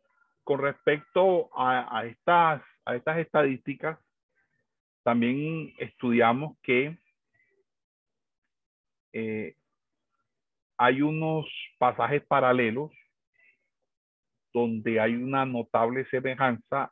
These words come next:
entre Mateo, Marcos y Lucas, por ejemplo, la curación de la mano seca, que ofrece un, un, por así decirlo, una,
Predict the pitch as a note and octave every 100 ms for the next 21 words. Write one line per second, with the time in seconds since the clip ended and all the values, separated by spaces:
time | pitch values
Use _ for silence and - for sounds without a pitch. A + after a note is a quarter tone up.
0 | _ G#2+ G#2 - G#2+ G#2 G#2 G#2+ A2+ A#2
1 | A2+ C3 C3 C3 A#2 G#2+ C3 - C3+ G2
2 | G2+ G2+ B2 C#3 - _ _ _ _ _
3 | _ _ G#2+ A2 A2+ A#2 G#2+ G2+ - G#2
4 | A2 A#2+ A#2 A2 G#2+ G#2 A2 - A2 -
5 | D3+ - _ _ _ _ _ _ _ _
6 | _ _ A2 G#2 - G#2 G2+ A#2+ A2+ -
7 | A2+ A2 A#2 A#2+ A2+ G#2 G2+ _ G#2 A2
8 | A2 A2+ A2+ G#2 A#2 G#2+ G2+ _ _ _
9 | _ _ _ _ A2+ G#2 G2+ G#2 A2 -
10 | A2+ A2+ A#2+ A#2+ - A2 G#2+ A2+ A2+ G#2
11 | G2+ G2 E2